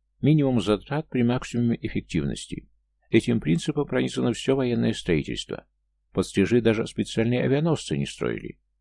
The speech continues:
Как раз на ремонтной станции Касабланки переделывали два потрёпанных фрегата в малые авианосцы, которые уже в принципе не могли участвовать в активных боевых действиях в своём прежнем качестве,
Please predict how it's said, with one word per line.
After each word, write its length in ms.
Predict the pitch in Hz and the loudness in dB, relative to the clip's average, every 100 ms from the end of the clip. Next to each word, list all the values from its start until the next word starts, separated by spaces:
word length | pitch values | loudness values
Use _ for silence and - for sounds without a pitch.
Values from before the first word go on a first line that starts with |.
| _ | _
Как 200 | - 95 | -4 0
раз 220 | 120 131 - | 4 2 2
на 60 | |
ремонтной 440 | 113 113 120 110 98 | 2 4 2 2 0
станции 460 | - 117 110 104 | 2 0 2 0
Касабланки 720 | - 98 - 82 101 127 117 | 0 -2 -2 0 0 0 -4
переделывали 640 | - 92 92 113 117 107 101 | 0 0 2 2 2 2 2
два 200 | 90 107 | 2 0
потрёпанных 600 | 107 - 113 110 104 101 | 0 0 0 2 0 0
фрегата 500 | - 92 107 120 90 | -2 0 2 0 2
в 80 | 82 | 2
малые 380 | 87 95 92 - | 2 2 0 2
авианосцы, 800 | 87 92 104 95 - - - - | 2 2 2 0 -2 -10 -10 -6
которые 340 | - 107 147 139 | -4 0 2 4
уже 200 | 123 131 | 4 4
в 20 | |
принципе 480 | 156 160 - 139 127 | 4 0 0 -2 0
не 80 | |
могли 200 | 123 117 | 0 2
участвовать 500 | 120 107 123 - 113 - | 2 2 0 0 -6 -4
в 80 | 104 | -6
активных 480 | 101 - 113 101 | -4 0 2 2
боевых 320 | 87 85 78 69 | 2 2 2 2
действиях 440 | 123 131 - 123 | 2 2 -2 -4
в 40 | |
своём 300 | - 98 95 | 2 4 4
прежнем 360 | - 95 80 73 | 4 0 2 -2
качестве, 600 | - 110 135 - 127 127 | 2 0 0 -2 -4 -4